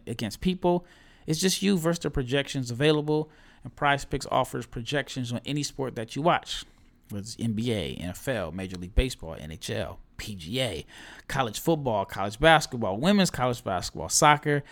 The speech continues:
They even have esports, tennis, M M A, boxing. If, if it's a sport,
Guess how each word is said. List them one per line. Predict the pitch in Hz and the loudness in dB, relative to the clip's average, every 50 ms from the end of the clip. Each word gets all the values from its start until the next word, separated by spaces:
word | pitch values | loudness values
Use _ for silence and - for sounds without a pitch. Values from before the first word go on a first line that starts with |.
| - - - | -18 -8 0
They | - 185 | 2 4
even | 208 220 202 214 208 | 4 6 6 6 6
have | 202 170 139 - - | 4 4 2 0 0
esports, | 180 185 165 - - - - 90 - - - - - - - - _ _ _ - - - - - - | 0 2 2 0 -2 -4 -6 -8 -8 -8 -8 -10 -10 -10 -12 -16 _ _ _ -20 -20 -20 -20 -10 0
tennis, | - - 190 180 180 175 175 - - - | 4 6 6 8 6 4 4 2 2 2
M | 170 175 | 2 4
M | 165 165 165 | 4 6 6
A, | 160 156 | 4 6
boxing. | 147 143 151 151 151 147 - - 151 143 143 143 139 135 135 - - - - - _ - _ _ _ _ _ _ _ _ _ _ _ _ _ - - _ - - | 6 8 10 10 8 8 4 -2 -2 -2 0 -2 -2 -4 -6 -10 -16 -20 -20 -20 _ -20 _ _ _ _ _ _ _ _ _ _ _ _ _ -20 -20 _ -10 -6
If, | - 127 - - - | -4 -4 -4 -2 -2
if | - - - | 0 2 2
it's | 175 175 180 | 2 4 2
a | 175 | 2
sport, | - - - 180 190 196 - | 0 4 6 6 6 6 6